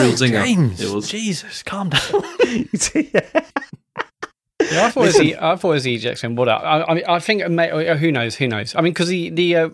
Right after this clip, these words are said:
Speaker 4: Detroit T-shirt, I sent that to you, didn't I, James, when you didn't win Employee of the Year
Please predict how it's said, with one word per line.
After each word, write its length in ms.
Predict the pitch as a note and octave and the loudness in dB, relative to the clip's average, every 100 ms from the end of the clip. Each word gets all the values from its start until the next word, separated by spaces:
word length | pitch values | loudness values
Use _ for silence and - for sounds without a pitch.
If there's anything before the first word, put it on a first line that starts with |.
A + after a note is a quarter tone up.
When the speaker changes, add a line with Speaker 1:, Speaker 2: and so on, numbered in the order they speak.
| _ _ | _ _
Speaker 4:
Detroit 460 | E3 D#3+ G3+ A3 - | -2 0 0 0 -2
T-shirt, 320 | - D3+ C3 | -2 0 2
I 60 | B2+ | 2
sent 260 | - D3+ | 0 -2
that 240 | C#3 C3+ - | 0 0 -2
to 120 | - | -4
you, 80 | B2+ | -4
didn't 160 | B2 A#2+ | -2 -4
I, 160 | G#2+ | -4
James, 280 | G#2+ A#2 A2+ | -4 -6 -4
when 120 | A#2+ | -2
you 80 | A#2+ | -2
didn't 240 | B2 C3 | 0 -2
win 160 | C3+ B2 | 0 -2
Employee 340 | A#2+ - A#2+ | -2 2 2
of 100 | A#2 | 2
the 80 | A#2 | -2
Year 360 | A2+ B2 G#2 | 0 0 0